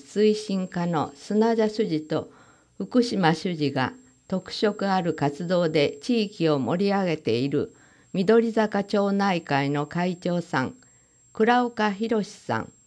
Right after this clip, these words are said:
にインタビューしました。倉岡博さんは、一、地域の皆さんに伝えたい。二、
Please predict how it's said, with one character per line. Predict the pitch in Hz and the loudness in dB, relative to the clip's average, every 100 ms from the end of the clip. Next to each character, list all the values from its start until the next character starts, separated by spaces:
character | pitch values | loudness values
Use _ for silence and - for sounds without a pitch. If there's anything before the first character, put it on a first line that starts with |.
| _ | _
に | - 214 - 226 | 0 0 0 0
イ | 220 | 0
ン | 202 | 0
タ | 147 139 | -4 -2
ビ | 127 | -4
ュ | |
ー | 120 | -6
し | - | -6
ま | 131 123 | -4 -4
し | - - | -6 -14
た。 | - - _ _ _ - | -14 -14 _ _ _ 0
倉 | 226 240 247 | 6 8 8
岡 | 240 226 220 | 4 2 2
博 | 247 240 214 | 2 2 0
さ | - 156 143 | 0 2 2
ん | 139 | 2
は、 | 151 156 - - _ - _ _ 196 | 0 -2 -4 -14 _ -20 _ _ -4
一、 | 196 - 214 - - _ | -2 0 0 0 -8 _
地 | - 262 247 | 0 2 2
域 | 247 175 | 0 -2
の | 165 | -2
皆 | 165 180 202 | -2 -2 -2
さ | - 156 | -2 -2
ん | 143 | 0
に | 139 | -2
伝 | - - 160 151 | -6 -6 -2 0
え | 143 | -2
た | 139 120 | -2 -4
い。 | - - _ _ _ _ _ | -4 -16 _ _ _ _ _
二、 | 190 208 - | 0 0 -2